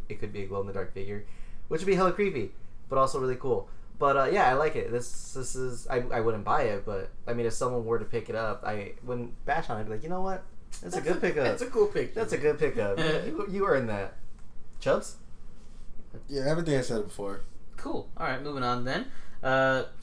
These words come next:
Speaker 2: Marvel Legends got, got some, uh, Ghost Rider, Black Widow, both with motorcycles, and I think, are these three and three quarter inches?
Speaker 3: No, six inch.
Speaker 2: Are they really? Wow.
Speaker 3: Yeah.
Speaker 2: So that's pretty cool.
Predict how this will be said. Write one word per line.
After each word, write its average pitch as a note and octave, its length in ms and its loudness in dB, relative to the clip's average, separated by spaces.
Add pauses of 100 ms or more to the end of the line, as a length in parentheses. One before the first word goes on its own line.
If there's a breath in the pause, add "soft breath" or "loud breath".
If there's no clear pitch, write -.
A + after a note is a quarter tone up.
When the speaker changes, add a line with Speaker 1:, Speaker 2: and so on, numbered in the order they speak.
(120)
Speaker 2:
Marvel A#2+ 380 0
Legends F3 500 2
got, A2+ 360 0
got A#2+ 260 0
some, B2 180 -4
uh, A#2+ 140 2
Ghost C3+ 360 0
Rider, C#3+ 340 4
Black B2+ 300 2
Widow, B2+ 320 2
both A#2+ 320 4
with B2 300 2
motorcycles, B2 880 0 (400 loud breath)
and B2+ 300 -2
I A#2+ 80 0
think, D#3+ 300 -6
are C3 80 2
these F3 180 -2
three E3+ 160 -2
and G3 120 -2
three F#3 120 -4
quarter G3 240 0
inches? B3 440 -4
Speaker 3:
No, B2+ 300 2
six - 320 -4
inch. - 340 -4
Speaker 2:
Are E3 100 2
they B3+ 100 0
really? D#3+ 280 0
Wow. C#3 380 -4
Speaker 3:
Yeah. G#2+ 480 -4
Speaker 2:
So D3 300 -2
that's E3+ 140 0
pretty A#3+ 180 -2
cool. - 300 0